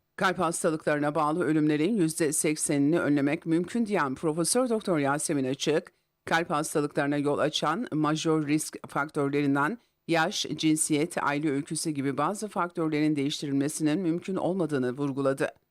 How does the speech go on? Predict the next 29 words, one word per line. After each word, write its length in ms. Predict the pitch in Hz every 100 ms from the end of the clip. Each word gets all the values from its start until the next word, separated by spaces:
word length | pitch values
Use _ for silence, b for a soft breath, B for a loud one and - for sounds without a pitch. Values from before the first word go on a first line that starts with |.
| _ _ _ _ _
Profesör 440 | - 208 208 214 202
Doktor 280 | 196 196
Açık, 440 | 180 185 - 202 -
özellikle 580 | 175 190 165 170 165 165
ailede 500 | 147 151 147 214 185
bu 120 | 175
hastalıklara 600 | 156 - 156 151 147 143
ilişkin 480 | 123 160 - 151 135
bir 100 | 147
hikaye 480 | 147 156 139 120
varsa 480 | 123 147 151 143 160 b b _
kontrollerin 760 | - 160 151 160 143 139 147 165
düzenli 380 | 151 151 - 220
olarak 380 | 165 147 151
yaptırılması 640 | 143 143 - 139 131 135 143
gerektiğini, 640 | 127 131 - 135 123 135 - b _ -
erken 380 | 151 160 208 233
teşhis 480 | 202 180 185 175
ve 160 | 151 95
tedavinin 640 | - 156 139 131 127 139
hayati 440 | 185 147 135 143 226
önem 220 | 175 175
taşıdığını 500 | 190 185 165 151 127
belirtti. 440 | 113 127 - 151 - _ _ _ _ _
Bu 100 | 185
hastalıklarda 760 | 170 156 165 147 151 139 139 135
en 280 | - 214 240
büyük 280 | 220 233
majör 560 | - 170 160 160 165